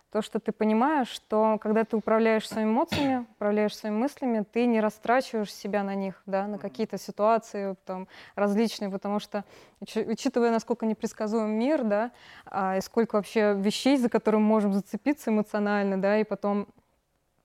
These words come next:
Speaker 1: растрачивать нашу энергию, наши ресурсы на это. И да, мы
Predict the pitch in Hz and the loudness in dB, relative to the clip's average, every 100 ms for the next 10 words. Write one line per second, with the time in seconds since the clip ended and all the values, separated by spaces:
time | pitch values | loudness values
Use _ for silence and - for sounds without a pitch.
0 | _ - 220 214 208 220 226 - 220 208 | _ -6 -2 0 0 0 0 0 -4 -2
1 | 214 - 208 220 220 208 202 - 208 - | -4 -2 -2 0 0 -2 -4 -8 -12 -6
2 | 220 208 - 202 196 196 196 _ _ _ | -4 -4 -6 -6 -6 -8 -14 _ _ _
3 | _ _ - 220 240 254 247 214 - _ | _ _ -6 0 2 2 2 -2 -8 _
4 | _ - 202 240 302 220 | _ -6 0 2 2 0